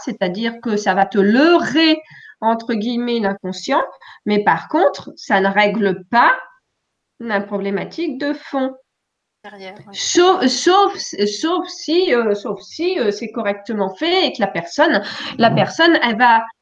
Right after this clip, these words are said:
Speaker 1: elle va vous faire un, bien une anamnèse, et cetera, pour, euh, pour savoir, euh, ce qui se passe. Mais de toute manière, euh, mettre un anneau gastrique virtuel, vous pensez bien que c'est pas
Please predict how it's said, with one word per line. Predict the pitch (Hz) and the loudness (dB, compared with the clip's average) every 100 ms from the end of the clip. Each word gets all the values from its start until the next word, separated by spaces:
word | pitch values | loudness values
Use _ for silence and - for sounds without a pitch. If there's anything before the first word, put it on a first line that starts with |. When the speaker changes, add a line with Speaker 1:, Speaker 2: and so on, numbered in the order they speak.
| _ _ - | _ _ -6
Speaker 1:
elle | 208 | -4
va | 226 226 | 0 -2
vous | 226 | -2
faire | - 254 240 202 | -10 -2 -2 -2
un, | 196 185 175 185 196 | -4 -6 -8 -10 -8
bien | 180 170 247 233 208 | -8 -2 0 0 0
une | 220 214 | -2 0
anamnèse, | 202 202 190 208 233 226 208 | 2 0 0 -2 -2 -2 -4
et | 190 | -8
cetera, | - 175 - 190 311 370 - | -10 -14 -10 -4 -2 -2 -6
pour, | - 208 202 | -12 -6 -4
euh, | 196 185 | -4 -6
pour | 185 - | -12 -6
savoir, | 247 240 294 285 208 | -4 2 4 4 2
euh, | 202 | -2
ce | 196 | -4
qui | - | -12
se | 269 | 0
passe. | 320 294 - | 4 4 2
Mais | 233 202 - - - - 185 | 0 -2 -2 -18 -20 -16 -8
de | 220 | -6
toute | 220 226 | -6 -6
manière, | 208 190 254 392 247 - - _ 214 | -4 -2 0 0 -2 -4 -16 _ 2
euh, | 208 | 4
mettre | 262 277 - - | 4 2 0 2
un | 240 226 | 2 4
anneau | 226 220 | 2 2
gastrique | 214 190 - - 349 359 - _ _ _ _ - 208 | 2 0 -2 -2 -2 -2 -16 _ _ _ _ -12 -4
virtuel, | 185 196 - 302 427 392 185 | -2 -2 -2 2 4 2 0
vous | 202 202 | -4 -4
pensez | 202 214 | -6 -2
bien | 196 320 339 | 2 2 0
que | |
c'est | - | -4
pas | 202 | -4